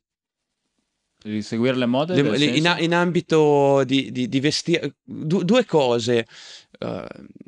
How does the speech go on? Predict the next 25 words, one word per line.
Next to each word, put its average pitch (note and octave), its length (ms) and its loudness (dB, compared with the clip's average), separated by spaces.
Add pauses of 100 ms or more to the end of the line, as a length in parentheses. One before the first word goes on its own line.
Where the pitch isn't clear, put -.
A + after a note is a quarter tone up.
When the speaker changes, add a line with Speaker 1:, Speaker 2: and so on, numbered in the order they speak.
(320)
Speaker 2:
d-, A#2 160 -8
Speaker 1:
Ah, G3+ 340 2
Speaker 2:
cioè, D#3+ 160 0
come E3+ 220 2
a - 40 6
Speaker 1:
di F3+ 40 6
Speaker 2:
livello G3 240 6
di F#3 100 2
contrasto E3+ 680 2
proprio D#3+ 240 2
di D3+ 100 0
quello D#3+ 160 2
che D#3 140 0
sentivo D#3 440 0
io D#3+ 60 4
nel E3 140 0
momento D3+ 320 0
in D#3 80 0
cui D3 160 2
interagivo C#3+ 540 2
anche D3+ 200 -2
con C#3+ 160 0
un C3+ 100 0
gruppo, C#3+ 280 -2
magari C3+ 260 0